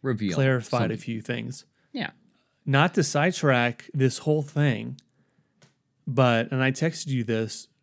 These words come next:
Speaker 2: before Aquaman, we got the new Furiosa trailer.
Speaker 1: <laughs>
Speaker 2: And a couple pods ago, you and I ripped it 'cause we were like, "It looks so bad," for a
Speaker 1: Bad.
Speaker 2: number of reasons. And one of the things was I criticized,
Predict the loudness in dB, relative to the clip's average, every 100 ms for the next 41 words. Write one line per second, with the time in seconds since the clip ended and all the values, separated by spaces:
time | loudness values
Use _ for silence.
0 | -4 -4 0 4 4 4 0 -2 -10 _
1 | _ _ _ _ _ _ -2 0 0 0
2 | 0 -2 0 0 0 2 2 2 0 0
3 | 0 2 0 -2 -8 -6 -2 -2 -2 -8
4 | -12 -20 -20 -2 -2 0 -2 -2 -6 -8
5 | -10 -2 2 4 4 0 -2 -2 0 -2
6 | -4 -2 -2 0 -2 0 0 0 -2 -6
7 | -4 0 2 4 4 2 2 2 2 0
8 | -12 -6 -6 -2 -2 -2 -4 -2 2 2
9 | 2 -2 -2 2 2 2 0 -2 -10 -14
10 | _ 2 4 4 4 4 4 4 4 2
11 | -2 -4 -8 -10 -12 _ -20 _ _ 0
12 | 4 4 2 0 0 0 2 0 -2 -4
13 | -14 _ _ _ 0 0 0 -2 -2 0
14 | 0 0 -4 -10